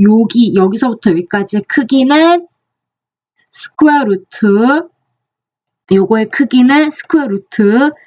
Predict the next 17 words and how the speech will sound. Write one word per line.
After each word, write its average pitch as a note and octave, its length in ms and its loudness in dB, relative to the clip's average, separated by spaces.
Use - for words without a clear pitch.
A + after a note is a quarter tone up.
삼의 D4+ 540 -2
제곱 - 600 -2
더하기 G3 500 0
팔의 A#3+ 340 -2
제곱. F3+ 600 -2
따라서 C4+ 340 0
육십사 D#4 680 -2
더하기 A3 420 -4
삼 C#4+ 240 -2
하니까 C4 300 -2
루트 D4+ 580 0
칠십삼 C#4+ 640 -2
이렇게 F3+ 220 -4
되지. - 220 -6
이렇게 G3+ 240 -2
얼마가 A3 460 2
나오냐면 G3 880 0